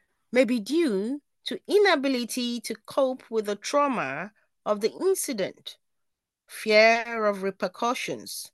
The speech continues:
maturity with age, recognizing the abuse, control of the person or victim,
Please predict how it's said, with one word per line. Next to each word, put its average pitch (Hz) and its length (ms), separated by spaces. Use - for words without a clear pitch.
maturity 180 1040
with 151 240
age, - 640
recognizing 220 800
the 190 100
abuse, 175 1160
control 302 600
of 240 140
the 214 100
person 220 800
or 185 300
victim, 156 800